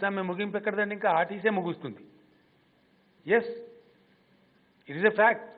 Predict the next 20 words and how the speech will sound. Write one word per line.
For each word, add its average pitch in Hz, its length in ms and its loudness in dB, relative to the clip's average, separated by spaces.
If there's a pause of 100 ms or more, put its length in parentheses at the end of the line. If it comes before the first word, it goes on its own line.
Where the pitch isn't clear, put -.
(1000)
it 151 100 -10
is 156 140 -6
going 220 220 4
to 214 120 2
happen. 190 240 2 (260)
Because 202 420 2 (1200)
ఈరోజు 208 440 4
పరిస్థితి 208 280 0
ఏంటి 196 160 -6
తెలుసా 175 240 -4
అండి? 247 160 -10 (1200)
ఐదు 208 340 2 (120)
వేల 214 180 6 (120)
కోట్ల 185 260 2
రూపాయల 175 320 4
అప్పులు 185 260 -4
వాళ్ళకు, 113 260 -4 (540)
ఐదు 165 120 -2 (100)
వేల 170 200 2
కోట్ల - 180 -6